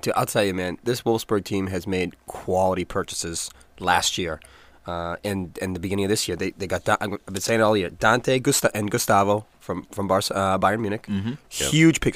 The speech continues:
Speaker 1: That's, that's the spine. You're
Speaker 3: Underrated
Speaker 1: fixing the
Speaker 3: pickup.
Speaker 1: spine
Speaker 2: On
Speaker 1: of your
Speaker 2: top of
Speaker 1: team.
Speaker 2: Naldo, who they've had for a while.
Speaker 3: <laughs> Fucking Naldo.
Speaker 1: <laughs> Yeah.
Speaker 3: Punished United.
Speaker 1: Naldo, best player in <laughs> And they, they picked up Andre Schürrle from Chelsea.
Speaker 2: Oh, the Schürrle?
Speaker 1: The Schürrle.
Speaker 3: Dippy
Speaker 1: And,
Speaker 3: Schürrle.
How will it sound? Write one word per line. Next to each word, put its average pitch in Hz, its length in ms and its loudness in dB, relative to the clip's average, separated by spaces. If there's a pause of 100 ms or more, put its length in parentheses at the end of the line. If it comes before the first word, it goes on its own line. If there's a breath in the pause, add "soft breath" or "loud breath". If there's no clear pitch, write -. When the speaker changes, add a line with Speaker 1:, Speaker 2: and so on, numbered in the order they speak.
Speaker 1:
That's, 143 180 2
that's - 260 0
the 110 80 -2
spine. 135 460 6 (100)
You're - 80 0
Speaker 3:
Underrated 110 180 4
Speaker 1:
fixing - 260 8
the 113 60 4
Speaker 3:
pickup. - 160 6
Speaker 1:
spine 131 200 8
Speaker 2:
On 107 60 6
Speaker 1:
of 101 60 2
your 107 140 6
Speaker 2:
top 104 60 2
of 104 80 4
Speaker 1:
team. 90 160 2
Speaker 2:
Naldo, 98 500 2
who 92 160 -4
they've 90 180 -4
had 87 240 -6
for 87 160 -10
a 85 60 -4
while. 87 180 0
Speaker 3:
<laughs> - 0 -
Fucking 107 540 0
Naldo. 69 400 -2
Speaker 1:
<laughs> - 40 -2
Yeah. - 140 2
Speaker 3:
Punished 104 320 0
United. 73 480 -4
Speaker 1:
Naldo, 110 420 6
best 110 220 -2
player 110 140 0
in 98 80 -2
<laughs> - 960 4 (680 loud breath)
And 120 300 8
they, 131 160 10
they 117 160 4
picked - 200 2
up 110 180 4
Andre 120 260 6
Schürrle 113 360 6
from 113 140 -6
Chelsea. 107 400 2 (180)
Speaker 2:
Oh, 120 120 2
the 104 100 2
Schürrle? 127 560 0
Speaker 1:
The - 160 4
Schürrle. 127 540 8
Speaker 3:
Dippy - 280 4
Speaker 1:
And, 151 140 10
Speaker 3:
Schürrle. 135 220 -2